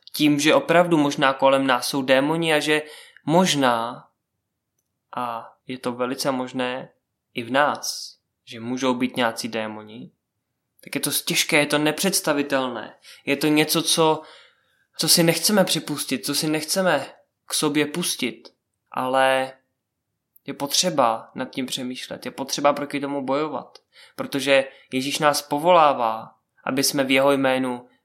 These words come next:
proti mocnostem duchovním, špatným bojovali. Abychom nedávali ďáblu prostor.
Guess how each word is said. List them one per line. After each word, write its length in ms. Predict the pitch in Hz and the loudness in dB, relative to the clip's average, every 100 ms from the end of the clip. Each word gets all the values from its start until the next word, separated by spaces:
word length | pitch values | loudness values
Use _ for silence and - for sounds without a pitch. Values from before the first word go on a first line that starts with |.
| - | -10
proti 340 | 135 - 127 | -8 -2 -2
mocnostem 840 | 123 127 - 127 - 123 117 110 - | -2 -4 -4 -8 -4 -2 -2 -6 -16
duchovním, 680 | 143 135 - 143 131 123 117 | -14 -10 -2 -2 0 -4 -6
špatným 500 | - - 131 - 120 | -8 -6 -6 -6 -8
bojovali. 460 | 120 120 117 107 - _ _ _ _ _ _ | -6 -4 -4 -6 -8 _ _ _ _ _ _
Abychom 300 | 123 127 131 | -14 -4 -2
nedávali 460 | 131 151 147 135 123 | 2 4 4 2 0
ďáblu 340 | 120 117 123 | 0 0 -4
prostor. 500 | - 127 - - - | -12 -16 -14 -14 -14